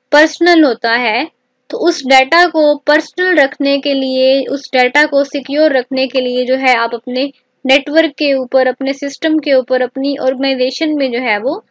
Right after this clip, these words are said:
securities को जो है वो implement करते हैं। तो it is a system that is used to protect a computer system and data। तो अपने computer system और data को जो है वो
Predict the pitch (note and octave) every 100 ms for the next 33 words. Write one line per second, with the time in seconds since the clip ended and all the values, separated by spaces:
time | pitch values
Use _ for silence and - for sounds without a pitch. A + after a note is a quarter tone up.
0 | _ _ - E4 D4 C#4+ D4+ D#4 D4+ D#4
1 | D#4+ - D4+ C4 C4+ A3 A#3 C#4+ C#4 C4
2 | C#4 C4+ C4 C#4 A#3+ G#3 - A3+ A#3 A#3+
3 | C#4 C#4+ D4 D#4+ D#4+ C#4+ C#4 C#4+ D4 C#4
4 | C4+ D4 B3+ B3+ C4 C4+ C#4+ C4+ C4+ C4
5 | B3+ - D4 D4 B3+ B3 B3+ C#4+ C#4+ B3
6 | - C#4 A#3 C4+ G4 _ _ _ - B3
7 | A#3 - G3+ G3 _ _ _ - C4 C#4
8 | D#4 D#4 C#4 D4+ D#4+ D#4+ D4+ - E4+ D#4+
9 | D4+ B3+ B3 D4+ D#4+ D#4 C4+ C#4 A#3+ A#3+
10 | E4